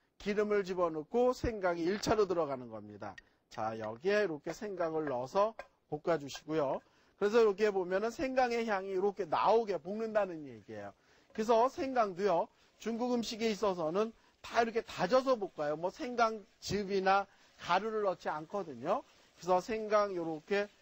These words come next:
넣어서, 다진 걸 넣어서 이렇게 볶으면서요. 또 넣는 게 뭐냐면 마늘이에요. 여기다 이렇게 마늘을 넣어주세요. 마늘 요렇게 넣어서 또 준비해 주시고요.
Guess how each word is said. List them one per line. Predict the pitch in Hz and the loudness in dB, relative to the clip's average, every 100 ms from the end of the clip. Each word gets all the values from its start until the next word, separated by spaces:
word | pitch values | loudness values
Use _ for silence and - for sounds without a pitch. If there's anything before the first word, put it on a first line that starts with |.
| _ | _
넣어서, | 139 156 175 170 147 156 196 | 0 2 2 0 -2 0 -2
다진 | 147 147 165 | -2 -6 -4
걸 | 160 160 | -2 -2
넣어서 | 135 135 | -2 -6
이렇게 | 160 170 | -8 -8
볶으면서요. | 160 165 170 139 120 113 123 208 - _ _ _ - | -2 -4 -2 -6 -6 -6 -2 -2 -2 _ _ _ -4
또 | 240 247 | 0 2
넣는 | 220 220 220 | 2 2 0
게 | 220 | 0
뭐냐면 | 202 160 160 170 226 208 | 2 0 0 2 2 2
마늘이에요. | 156 180 247 262 190 113 113 123 | 2 4 2 0 0 -2 -8 -12
여기다 | 101 110 151 | -14 -6 -4
이렇게 | 190 208 220 | -2 -2 -4
마늘을 | 190 151 156 143 127 | 0 0 0 -4 -6
넣어주세요. | 110 - - 87 - _ _ _ _ _ - _ _ _ - - _ _ - - _ _ - - | -6 -10 -16 -20 -20 _ _ _ _ _ -20 _ _ _ -20 -20 _ _ -20 -20 _ _ -20 -18
마늘 | - 175 208 220 | 0 2 2 0
요렇게 | 196 175 - 180 | 0 -2 -4 -4
넣어서 | 151 147 156 214 220 | -2 -4 -2 -4 -2
또 | 214 190 | -4 -4
준비해 | 175 156 147 | -8 -6 -6
주시고요. | 131 131 120 123 135 117 139 | -6 -12 -12 -8 -6 -4 -6